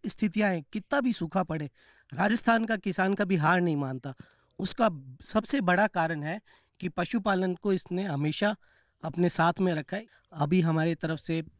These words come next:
सरकार की तरफ से हमारी योजनाएं चल रही हैं, जिसमें हम राष्ट्रीय जो हमारी इंडिजिनस ब्रीड है,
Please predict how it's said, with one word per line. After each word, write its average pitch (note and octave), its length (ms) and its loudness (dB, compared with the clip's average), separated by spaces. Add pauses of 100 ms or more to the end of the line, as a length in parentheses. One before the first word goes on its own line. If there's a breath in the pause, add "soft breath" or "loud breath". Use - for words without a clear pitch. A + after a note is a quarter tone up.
(180)
सरकार C#3+ 420 -4
की C#3+ 120 -6
तरफ C#3+ 240 -8
से D3+ 200 -6
हमारी C3+ 440 -4
योजनाएं C#3 400 -2
चल C3+ 200 -6
रही C#3+ 160 -6
हैं, F3 120 -8 (480)
जिसमें D#3+ 280 -2
हम D#3+ 240 -2 (420)
राष्ट्रीय F3+ 720 -4
जो E3+ 160 -4
हमारी D#3+ 540 -2 (100)
इंडिजिनस G3+ 580 4
ब्रीड D3 260 2
है, B2+ 140 -2